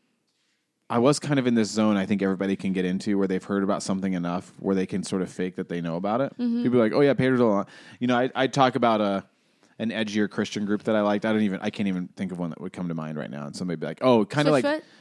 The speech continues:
Speaker 1: maybe Switchfoot, honestly, something like that," you know, and somebody would say, "Oh, kinda like Pedro the Lion." I'm like, "Exactly, Pedro the Lion," you know, like, kind of implying that I know ex-, all about Pedro the Lion, but I'm like, "People keep bringing that up. I think I know what you're talking about, like,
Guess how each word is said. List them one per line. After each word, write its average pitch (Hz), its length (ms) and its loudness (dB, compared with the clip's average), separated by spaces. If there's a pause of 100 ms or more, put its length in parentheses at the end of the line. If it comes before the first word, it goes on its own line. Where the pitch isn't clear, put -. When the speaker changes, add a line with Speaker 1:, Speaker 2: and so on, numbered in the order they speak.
(300)
Speaker 1:
maybe 160 160 6
Switchfoot, 175 400 4
honestly, 143 300 4
something 147 240 0
like 139 180 2
that," 90 220 -2
you 107 80 -2
know, 104 180 2
and 101 80 -2
somebody 117 220 2
would 104 100 2
say, 113 100 0
"Oh, 147 160 2
kinda 139 160 -2
like 127 160 -2
Pedro 110 300 0
the 101 60 0
Lion." 98 180 -2
I'm 120 60 -4
like, 127 160 -2
"Exactly, 123 540 0
Pedro 127 300 0
the 113 80 2
Lion," 101 400 0
you 90 60 -4
know, 90 160 -4
like, 92 180 -4 (300)
kind 127 160 2
of 107 80 2
implying 104 320 0
that - 80 -6
I 104 80 -4
know 104 160 0
ex-, 87 120 -6
all 98 200 0
about 92 200 -4
Pedro 101 260 -4
the 113 40 -2
Lion, 117 220 0
but 107 100 0
I'm 104 120 4
like, 98 160 2 (480)
"People - 200 -6
keep 143 160 2
bringing 131 200 4
that 113 140 4
up. 123 140 2
I 98 80 -4
think 143 160 0
I 139 60 4
know 127 80 6
what 120 120 2
you're 101 60 -2
talking 107 260 0
about, 82 280 -4
like, 92 180 -6